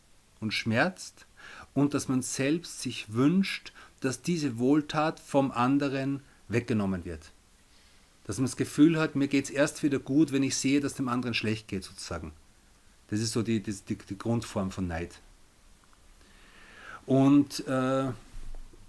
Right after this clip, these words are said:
wie kommt man drauf überhaupt, also wie, wie, wie kommt man drauf, dass man sagt, das ist wirklich so ein gro-, ich meine, die, die Hadithe, die wir jetzt genannt haben, sind vielleicht nicht so klar.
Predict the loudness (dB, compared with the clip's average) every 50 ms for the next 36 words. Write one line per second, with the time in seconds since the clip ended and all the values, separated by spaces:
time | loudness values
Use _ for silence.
0 | -20 -20 -20 -20 -20 -20 -20 -20 -20 -20 -20 -20 -20 -20 -20 -20 -16 -4 2 4
1 | 4 4 6 6 6 6 6 4 2 -2 -2 0 2 4 4 4 2 0 -2 -4
2 | -2 0 0 0 0 -2 -2 -4 -2 -2 0 0 0 0 0 0 -2 -4 -4 -2
3 | 0 0 0 0 -2 -2 -4 -2 -2 -2 -2 -2 -2 -4 -4 -4 -6 -6 -6 -8
4 | -6 -4 -4 -2 -2 -4 -4 -2 -2 -2 -2 -2 -2 -2 -2 -2 -2 -2 -2 -2
5 | 0 0 2 2 0 0 0 -2 -4 -4 -2 -2 -4 -4 -4 -4 -4 -2 -2 -2
6 | -2 -2 -2 -2 0 0 0 0 -2 -2 -4 -4 -4 -4 -4 -4 -2 -4 -4 -6
7 | -6 -4 -4 -6 -4 -4 -6 -6 -6 -4 -4 -2 -2 -2 -2 -2 0 2 2 0
8 | 0 -2